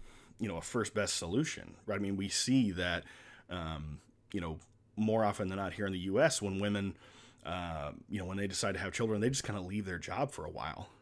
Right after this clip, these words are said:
uh, for, for years potentially. I mean, I, I can't tell you how many times you know, I've worked in a place and, <clears throat> you know, there was a younger woman who got married and had kids and, uh, you know, she was, you know, she was definitely gonna come back, but then,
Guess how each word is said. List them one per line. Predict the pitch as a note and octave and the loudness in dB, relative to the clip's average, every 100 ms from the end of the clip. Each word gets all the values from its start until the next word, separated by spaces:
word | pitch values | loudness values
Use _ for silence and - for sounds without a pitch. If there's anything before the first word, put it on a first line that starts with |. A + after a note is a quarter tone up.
| - | -12
uh, | E2+ E2+ E2 | -6 -6 -8
for, | - F2 F2 - | -10 -12 -12 -10
for | G2+ E2 D#2 | -10 -10 -8
years | F#2+ E3 A#2 - | 0 2 2 -2
potentially. | - - E2+ - G1+ A#1+ - - - - - | -10 -10 -8 -8 -10 -14 -14 -18 -18 -20 -14
I | F#2 | -8
mean, | F2 | -6
I, | E2+ - | -6 -6
I | G2+ G#2+ | -4 -2
can't | A#2 F2+ | -2 2
tell | B2+ | 4
you | C#3 | 4
how | G2+ | 4
many | F#2 | -2
times | E2 F#2 F#2 F2 - - - - - - - - - - | -4 -4 -4 -6 -10 -16 -20 -20 -20 -20 -20 -20 -20 -8
you | - | -4
know, | G2 | -2
I've | F#2+ | 0
worked | G#2+ A2 | 0 0
in | |
a | F#2+ | -2
place | - G2+ G2+ - | 2 2 4 2
and, | F2+ F2 - - | -2 -4 -8 -18
<clears throat> | _ - | _ 2
you | - - - | 4 4 0
know, | A2 | 0
there | G2+ | 2
was | F2+ | 0
a | G2 | 0
younger | G2+ G2+ F#2+ | 0 2 2
woman | G2+ G2+ | 4 2
who | F#2+ F#2+ F2+ F#2 | 0 -2 -2 -2
got | D#2 | 2
married | A#2 C#3 C#3 B2 | 8 10 10 8
and | G2+ E2 | 4 0
had | G#2 F2 | -4 2
kids | D3+ C3+ B2 G#2+ | 6 6 4 0
and, | G2 F#2+ F#2 - - | 0 0 -4 -12 -10
uh, | F2+ E2+ | -8 -6
you | |
know, | F2+ F2 | -6 -6
she | - G2+ | -4 -2
was, | F#2 - - - - - | -2 -2 -10 -20 -20 -8
you | F2+ | -6
know, | |
she | F2+ A#2+ | -2 0
was | G2+ | 2
definitely | B2 C3 A#2+ | 4 6 6
gonna | B2 | 6
come | A#2 B2 | 6 6
back, | C3 A2+ G#2+ | 8 8 4
but | G2+ | -2
then, | - G2+ F#2+ G2 | -2 0 0 -4